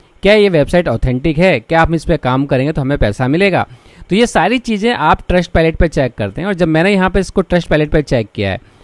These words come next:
अब यहाँ पे देखिए वही वेबसाइट है यू वी कॉर्प डॉट कॉम और यहाँ पे आप इनके रिव्यूज चेक कीजिए, एक्सीलेंट है, four point seven out of five। गाइस पाँच में से चार दशमलव सात इनको रिव्यूज मिले हुए हैं, दो सौ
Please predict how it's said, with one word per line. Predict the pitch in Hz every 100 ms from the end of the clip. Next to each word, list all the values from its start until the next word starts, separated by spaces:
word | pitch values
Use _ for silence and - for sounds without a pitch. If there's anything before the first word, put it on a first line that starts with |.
| -
अब | 139 147
यहाँ | 160 196
पे | 214
देखिए | 196 226
वही | 196 160 190
वेबसाइट | 180 160 180 165
है | 175
यू | 165 151
वी | 156 170
कॉर्प | - 147 139
डॉट | 123 -
कॉम | 180 190
और | 151 139
यहाँ | 131 151
पे | 175
आप | 180 175 - _ - _ _ -
इनके | 170 170 202
रिव्यूज | 160 165 214
चेक | 214 202 185 -
कीजिए, | 175 196 214
एक्सीलेंट | 156 - - 196 202 220
है, |
four | 220 170 175
point | - 196 190
seven | 185 190 208
out | 147 143
of | 165
five। | - 123 107 - _ _ _ _ _ _ _ _ _ _ -
गाइस | 135 156 160 - _ - -
पाँच | 175 208 226
में | 214 208
से | 226
चार | 220 190 185
दशमलव | 185 185 196 202
सात | - 160 175
इनको | 175 170 185
रिव्यूज | 143 135 175 156
मिले | 160 156
हुए | 151
हैं, | 156 180
दो | 143 151
सौ | 190